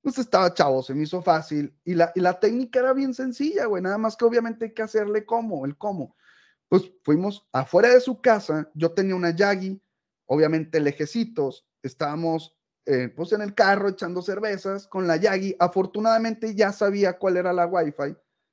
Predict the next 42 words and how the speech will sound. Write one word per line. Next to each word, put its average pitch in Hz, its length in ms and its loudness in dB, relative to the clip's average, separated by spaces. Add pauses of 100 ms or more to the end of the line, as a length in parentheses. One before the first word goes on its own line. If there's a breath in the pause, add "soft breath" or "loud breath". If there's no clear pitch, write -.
pero 170 160 6
este 170 180 -4
pendejo 175 420 0
no 180 120 -4
se 170 100 -4
acordaba 151 340 -4
de 131 60 -4
la 139 100 -4
contraseña, 160 580 -8
pero 202 160 0
ya 226 140 0
sabiendo 240 420 2
el 233 140 4
nombre 226 320 2
de 226 80 0
la, 208 240 -2
de 170 160 2
la, 147 300 -2
de 151 120 -2
la, 147 240 -4
de, 135 300 -6
de 160 180 -2
ese, 175 260 -8
y 160 60 -4
en 147 100 -2
ese 156 140 -10
entonces 185 460 -4
web, 185 280 -2 (460)
pues, - 200 -8
eh, - 200 -6
se 151 140 -8
chingó, 156 420 -4
¿no? 135 200 -4
Rápidamente, 160 720 0
a 131 40 -2
ir 160 140 -2
crack, 202 320 -2
la 185 140 -6
chingada 175 480 -2
con 147 140 -6
la 127 80 -6
Yagi, 175 360 2